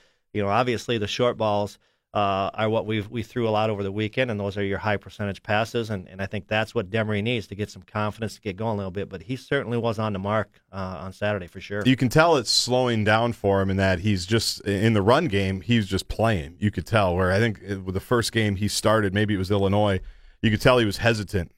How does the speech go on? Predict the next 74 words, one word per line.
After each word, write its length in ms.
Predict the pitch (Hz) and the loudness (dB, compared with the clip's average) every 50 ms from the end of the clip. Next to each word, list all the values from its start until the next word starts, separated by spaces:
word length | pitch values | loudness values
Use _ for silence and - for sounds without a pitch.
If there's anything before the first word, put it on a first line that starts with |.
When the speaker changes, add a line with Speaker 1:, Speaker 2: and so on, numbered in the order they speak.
| _ - | _ -4
Speaker 2:
you 80 | 92 95 | -2 0
know, 100 | 95 92 | 0 2
whether 280 | 92 104 107 110 110 | 4 4 4 4 2
to 60 | 101 98 | 0 0
pull 260 | - - 110 107 104 | 0 0 2 2 2
it, 60 | 92 | 2
whether 200 | 95 104 107 107 | 2 2 0 0
to 80 | 98 98 | -2 -2
keep 300 | - - 110 104 - - | -2 0 -2 0 2 2
it, 60 | 107 101 | 0 0
and 100 | 87 104 | 2 2
then 200 | 104 101 101 95 | 2 2 2 0
he, 340 | 90 101 82 104 - 104 | -2 -2 0 2 2 2
he'd 160 | 101 107 104 104 | 2 2 2 4
maybe 220 | 110 110 107 107 | 4 2 2 2
see 160 | - - 113 | 0 2 0
a 60 | 104 | 0
seam, 360 | - - - 120 113 110 107 107 | 0 0 2 2 2 2 2 0
and 80 | 98 | 0
he'd 160 | 98 98 95 | 0 -2 0
kinda 220 | - 120 113 110 107 | 0 0 0 0 0
just 160 | 101 101 - | -4 -4 -4
limp 280 | 90 87 110 110 107 - | 2 2 2 2 4 2
up 200 | 113 107 - - | 0 0 0 0
there, 180 | 104 98 101 | 0 0 0
as 100 | 95 90 | 0 -2
opposed 440 | 92 - - 120 113 110 101 - - | -4 -4 0 2 2 2 2 0 0
to 120 | 110 98 | 0 0
Saturday, 600 | 90 - - 120 123 147 135 110 98 98 95 90 - _ - - _ _ _ _ _ - | 0 2 2 4 4 4 4 2 2 2 0 0 -4 _ -20 -20 _ _ _ _ _ 4
he 100 | 131 151 | 4 6
was 220 | 143 123 104 - - - | 6 6 2 0 -4 -6
seeing 300 | - - - 139 147 139 | -2 2 4 4 4 6
what 100 | 135 123 | 4 4
he 60 | 117 113 | 4 2
saw, 380 | - - 123 117 117 123 123 123 | 2 4 4 6 6 6 4 4
he 100 | 123 123 | 2 2
was 160 | 117 110 98 | 0 0 -2
decisive, 800 | 90 95 - - 120 117 123 120 - - 120 117 113 107 - - | -2 -2 0 4 4 4 4 2 2 2 0 0 0 -2 -6 0
he 140 | 123 123 123 | 2 4 4
was 120 | 117 98 | 4 4
making 320 | 107 117 120 110 120 117 101 | 4 2 2 2 2 2 4
guys 260 | 113 110 107 95 90 | 4 4 4 2 2
miss. 320 | 104 110 113 110 - - | 2 2 2 2 0 0
The, 220 | - 104 95 87 - - _ _ _ _ - | 0 2 2 2 0 -6 _ _ _ _ 0
on 120 | - 107 104 | 2 2 4
the 60 | 98 | 4
seventy-three-yard 600 | - - 127 123 123 120 - 120 123 117 113 104 | 4 4 4 4 4 0 2 2 4 4 4 2
touchdown 440 | - 127 117 - - - 113 110 107 | 2 0 0 0 2 2 2 2 4
run, 280 | 104 110 110 113 113 107 | 4 4 4 4 2 2
you 60 | 104 | 2
know, 80 | 104 107 | 4 4
there 120 | 110 123 | 4 4
was 100 | 135 123 | 4 2
a 60 | 113 | 2
guy 200 | 101 135 139 135 117 | 2 4 4 4 4
there 200 | 113 131 156 151 | 4 6 6 4
to 80 | 120 | 4
make 200 | 113 117 117 107 | 2 0 -2 -2
the 60 | - 95 | -4 -4
play, 360 | - 113 131 147 143 120 107 | 0 2 4 4 4 2 2
and 80 | 107 | 0
he 100 | 123 143 | 0 -2
just 160 | 147 139 104 87 | -2 -2 -4 0
walked 320 | 90 104 117 120 - - | 2 2 2 2 2 0
by 200 | 92 113 120 143 131 | 0 2 2 2 2
him 140 | 95 87 92 | 0 0 0
like 180 | 92 92 87 | 0 0 2
he 80 | - 104 | 2 2
Speaker 1:
Right. 60 | 104 | 4
Speaker 2:
wasn't 220 | 117 113 104 110 107 | 4 4 4 2 2
even 180 | 98 92 98 | 2 2 2
there 220 | 104 123 131 123 110 | 4 4 4 4 4
on 140 | 104 101 98 | 2 2 0
the 200 | 98 95 - | -2 -2 -2